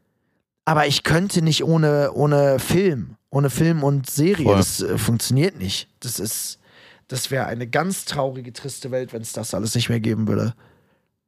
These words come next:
Speaker 2: Safe. Äh, ich will noch ein Thema an der Stelle aufmachen, weil wir haben drüber gesprochen, gerade auch V F X und Co.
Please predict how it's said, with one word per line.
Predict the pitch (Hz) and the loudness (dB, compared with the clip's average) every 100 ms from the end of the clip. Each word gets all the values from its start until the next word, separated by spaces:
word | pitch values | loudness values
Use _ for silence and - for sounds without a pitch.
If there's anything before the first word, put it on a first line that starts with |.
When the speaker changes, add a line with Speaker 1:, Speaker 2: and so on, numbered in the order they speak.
| _ _ _ | _ _ _
Speaker 2:
Safe. | - - 101 101 - - - - - - _ | -6 2 4 4 -2 -16 -20 -20 -20 -20 _
Äh, | - 110 | 2 4
ich | 107 117 | 4 4
will | 123 | 4
noch | 123 | 4
ein | 120 95 120 127 120 | 4 4 4 4 2
Thema | - 131 131 123 117 117 | 2 2 4 4 4 4
an | - 107 | 2 4
der | 110 | 4
Stelle | 110 110 107 | 4 2 2
aufmachen, | - 110 - 113 113 120 117 104 | 4 2 2 0 2 2 0 4
weil | 101 110 120 107 | 4 6 4 2
wir | 104 | 2
haben | 107 | 2
drüber | - 113 104 | -2 0 0
gesprochen, | 101 - 113 113 | 0 0 0 2
gerade | 104 101 | 2 4
auch | 101 | 2
V | - | 2
F | 104 98 - | 0 0 -2
X | 120 - - | -4 -4 -6
und | 85 101 | -2 -2
Co. | - 107 110 131 | 2 4 4 2